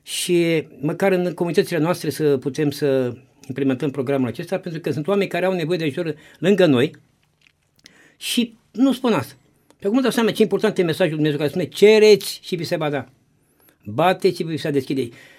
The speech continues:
Și nici nu mă mai supăr acum când cineva cere ceva. Înainte mi se întâmpla așa, uh, prima cât un telefon. „A, Liviule, ce mai faci? Cum mai duci? Ce face soția ta, Cornelia? O duceți bine? Bravo, bravo! Ai o bormașină?”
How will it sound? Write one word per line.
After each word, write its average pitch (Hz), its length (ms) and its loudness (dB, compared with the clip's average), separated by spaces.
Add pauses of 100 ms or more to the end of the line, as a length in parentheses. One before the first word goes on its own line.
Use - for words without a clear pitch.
(120)
Și 175 380 0 (640)
nici 185 180 -6
nu 185 60 -2
mă 180 60 0
mai 170 120 0
supăr 175 260 -2
acum 165 240 -2
când 160 140 -8
cineva 170 200 -4
cere 151 200 -2
ceva. 113 300 -8 (140)
Înainte 233 460 0
mi 226 80 0
se - 100 -2
întâmpla 202 340 0
așa, 143 320 -2 (500)
uh, 147 380 -6 (840)
prima 226 200 0
cât 185 100 -2
un 190 60 -2
telefon. 165 480 0 (260)
„A, 254 280 4
Liviule, 226 300 2
ce 220 140 0
mai 214 160 2
faci? 208 200 0
Cum 220 140 0
mai 208 160 0
duci? 196 200 4
Ce - 80 0
face 202 300 2
soția 202 360 0
ta, 202 160 -2
Cornelia? 196 460 2
O 190 40 -2
duceți 190 300 0
bine? 202 300 -2
Bravo, 202 320 0
bravo! 196 240 0
Ai 185 120 2
o 185 80 6
bormașină?” 156 760 0